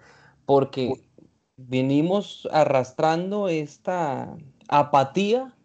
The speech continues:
Speaker 1: que creo yo que se ha generado en los últimos treinta años, en, ¿verdad? Esta apatía de no sentirme perteneciente a algo que se llame Costa Rica, ¿verdad? Y ahí lo vamos viendo en, en,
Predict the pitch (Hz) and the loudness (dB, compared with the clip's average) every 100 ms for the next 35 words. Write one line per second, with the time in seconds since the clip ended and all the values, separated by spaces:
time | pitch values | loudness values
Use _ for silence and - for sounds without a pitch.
0 | _ _ _ - - 135 143 151 156 160 | _ _ _ -18 -6 -2 0 0 0 0
1 | - 139 127 127 143 139 156 147 147 151 | -2 -4 -4 -2 -2 -2 0 2 2 2
2 | 135 139 139 151 131 - _ _ - 147 | -2 -4 -6 -8 -8 -10 _ _ 0 2
3 | 165 160 156 135 135 151 175 170 - 127 | 2 0 0 0 0 -4 -12 -16 -14 -10
4 | 123 - - 135 147 147 - 131 135 180 | -10 -10 -8 -4 -4 -4 -8 -8 -6 -6
5 | 170 135 139 127 - 175 220 214 - _ | -4 -4 -4 -4 -2 0 0 -2 -12 _
6 | _ _ _ 143 135 - - - 156 147 | _ _ _ -14 -12 -14 -16 -8 0 2
7 | 151 160 208 175 190 190 196 202 214 165 | 2 0 -2 -2 0 0 2 2 0 0
8 | 123 127 143 151 - - 147 139 139 131 | -2 -6 -10 -12 -6 2 2 2 -2 0
9 | 123 160 165 170 175 151 156 165 190 160 | 0 -2 -2 0 2 4 2 0 0 0
10 | - 135 139 131 123 120 139 175 151 120 | 0 -6 -12 -8 -4 0 0 0 -2 -2
11 | 135 214 - 107 107 131 151 - - _ | -2 -4 -6 -8 -8 -8 -12 -16 -20 _
12 | _ _ - 135 131 139 180 185 196 175 | _ _ -2 4 4 6 6 6 4 2
13 | 185 196 226 196 123 113 113 - 110 110 | 0 0 -2 -2 -2 -4 -6 -10 -10 -8
14 | 107 107 107 107 | -8 -10 -10 -12